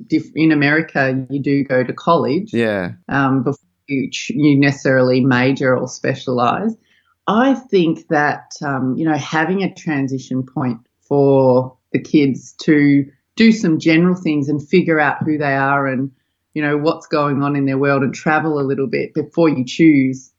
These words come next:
Speaker 1: I think, I could imagine that would be more beneficial. So many kids at eighteen, seventeen, eighteen don't know,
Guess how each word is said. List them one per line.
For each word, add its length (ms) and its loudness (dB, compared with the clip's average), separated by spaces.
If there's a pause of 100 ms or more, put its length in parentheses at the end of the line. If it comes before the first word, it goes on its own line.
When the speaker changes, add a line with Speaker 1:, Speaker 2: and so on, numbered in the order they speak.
(100)
Speaker 1:
I 220 0
think, 340 0
I 140 2
could 160 -2
imagine 460 0
that 180 -2
would 200 -6
be 400 -2
more 220 0
beneficial. 680 -2
So 200 0
many 220 4
kids 340 -4
at 220 -4
eighteen, 640 -4 (260)
seventeen, 480 -2
eighteen 580 -2 (400)
don't 280 2
know, 480 2